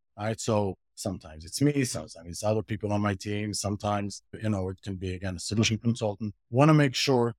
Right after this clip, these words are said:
that the care and attention that our partners are getting is something that goes beyond just, "You'll send us transaction, we'll send you a decision." And, and one example I can think of, this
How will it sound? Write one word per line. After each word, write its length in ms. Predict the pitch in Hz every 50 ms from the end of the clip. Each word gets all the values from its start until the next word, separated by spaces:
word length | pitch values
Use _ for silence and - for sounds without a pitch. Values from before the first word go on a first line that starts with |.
| _ -
that 120 | 104 101 - _ _ _
the 320 | - 104 104 101 95 92 - _ _ _ -
care 340 | - 127 120 120 135 143 147
and 180 | 139 117 104
attention 640 | 95 - - 110 113 120 120 - 147 147 165 170 - _ _ _ _
that 80 | - 98 _ -
our 180 | 107 110 117 110
partners 480 | - 113 110 107 104 104 107 101 92
are 80 | 98 87
getting 440 | - 107 104 87 82 80 85 87 _ _ _ _ -
is 100 | 113 -
something 320 | - 131 131 135 143 139
that 140 | 123 120 110
goes 260 | 120 123 120 120 113
beyond 540 | 110 - 123 123 123 123 135 135 135 135 123
just, 320 | 110 117 117 113 107 - 135
"You'll 140 | 139 139
send 220 | 123 - 131 131 143
us 100 | 135 -
transaction, 540 | 165 147 127 131 131 120 123 131 131 127 113
we'll 100 | 107 107
send 260 | - - 107 107 107
you 80 | 104
a 40 | 101
decision." 400 | 92 101 - - 110 95 85 82 _ _ _
And, 260 | - 117 120 113 107 - _ - _
and 120 | 117 113 104
one 280 | 104 113 123 131 135
example 400 | 131 - - 107 113 107 120 117
I 80 | 104 101
can 180 | - 98 80
think 220 | - - 120 127 -
of, 220 | 170 147 110 -
this 340 | - 120 113 - - -